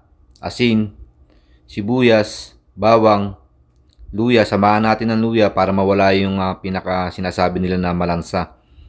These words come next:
At sili at margarine. Hindi po kasi ako gumagamit ng, ah, mantika kapag nagluluto ako ng adobo. Itong puwit ng turkey ay masyadong malalaki. So, hihiwain natin to sa dalawa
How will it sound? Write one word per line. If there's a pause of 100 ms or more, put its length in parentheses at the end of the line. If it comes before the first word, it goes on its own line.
(140)
At
sili (400)
at
margarine. (400)
Hindi
po
kasi
ako
gumagamit
ng,
ah,
mantika
kapag
nagluluto
ako
ng
adobo. (640)
Itong
puwit
ng
turkey
ay
masyadong
malalaki. (240)
So,
hihiwain
natin
to
sa
dalawa